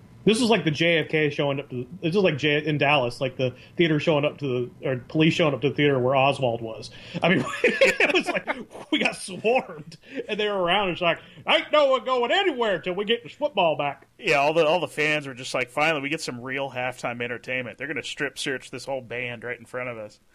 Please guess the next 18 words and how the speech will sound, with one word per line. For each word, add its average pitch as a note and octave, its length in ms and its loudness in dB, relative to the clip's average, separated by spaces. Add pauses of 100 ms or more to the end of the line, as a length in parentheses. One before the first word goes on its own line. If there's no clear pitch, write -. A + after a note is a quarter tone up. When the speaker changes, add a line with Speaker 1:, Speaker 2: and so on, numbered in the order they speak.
(340)
Speaker 1:
Yeah, D#3 180 -8
and, G#3 120 0
you B3 60 4
know, G3 60 4
Bolden, G3 540 4
I E3+ 80 2
feel C4+ 200 2
bad D#3+ 320 4
for C3 100 -8
the A#2 100 -10 (240)
guy, B2 80 -12
you C#3 140 -4
know, C3+ 120 -2
'cause, C3+ 220 -6
like, C3+ 260 2 (640)
Bolden, G#3 600 4 (460)
you A3 140 -6
know, F3+ 80 -6